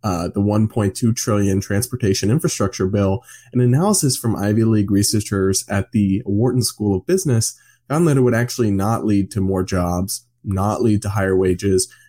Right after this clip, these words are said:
and not lead to economic growth. So he wants to spend <laughs> trillions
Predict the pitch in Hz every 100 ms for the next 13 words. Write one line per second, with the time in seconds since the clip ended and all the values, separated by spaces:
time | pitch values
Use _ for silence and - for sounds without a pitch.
0 | - 101 98 98 101 104 98 95 101 78
1 | - 92 95 90 85 82 - 98 92 76
2 | - - 107 185 233 - 147 131 117 110
3 | 104 - 151 131 - 120 107 - -